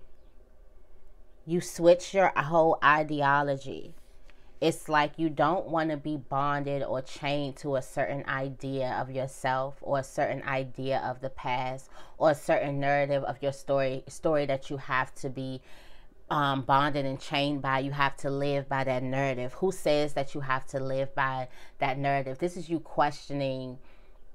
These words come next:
questioning the, um, the ideas of things.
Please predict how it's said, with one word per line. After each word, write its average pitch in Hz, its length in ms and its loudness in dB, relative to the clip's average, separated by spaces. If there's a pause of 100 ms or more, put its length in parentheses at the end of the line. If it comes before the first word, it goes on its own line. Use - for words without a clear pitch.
(1500)
questioning 170 760 2
the, 143 280 4
um, 127 600 0 (880)
the 143 140 -2
ideas 156 540 0
of 135 140 2
things. 113 560 -4